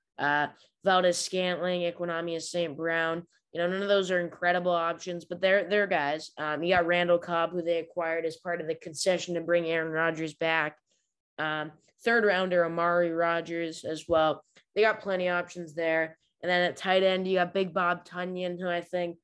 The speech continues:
we'll probably see a little bit of regression from, but overall it's a good target, uh, to have. And then the offensive line, it's not, you know, I don't know if it's one of the best of the best in the league, but you got,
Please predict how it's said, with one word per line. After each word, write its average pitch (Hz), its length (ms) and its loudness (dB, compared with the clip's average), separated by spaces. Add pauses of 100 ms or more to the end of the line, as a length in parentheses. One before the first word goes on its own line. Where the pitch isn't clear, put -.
(320)
we'll 226 120 2
probably 226 480 4
see 190 200 2
a 180 100 4
little 175 200 4
bit 175 140 2
of 185 60 2
regression 185 500 -2
from, 196 280 -6
but 185 120 2
overall 175 500 2
it's 160 140 -6
a 165 60 -12
good 170 260 -4
target, 165 520 -2 (180)
uh, 147 360 0
to - 140 -10
have. 180 540 -2 (1500)
And 196 140 0
then 202 140 2
the 208 200 6
offensive 233 440 0
line, 170 560 -4 (540)
it's 190 220 -4
not, 220 420 4
you 214 80 0
know, 208 80 4
I 208 60 8
don't 220 160 4
know 220 140 2
if 220 60 -2
it's 208 160 -6
one 196 180 0
of 190 80 -2
the 185 80 0
best 175 480 0
of 170 140 -8
the 165 100 -6
best 160 340 0
in 202 100 -6
the 202 120 -6
league, 202 300 -4 (340)
but 180 100 2
you 170 140 -6
got, 180 340 4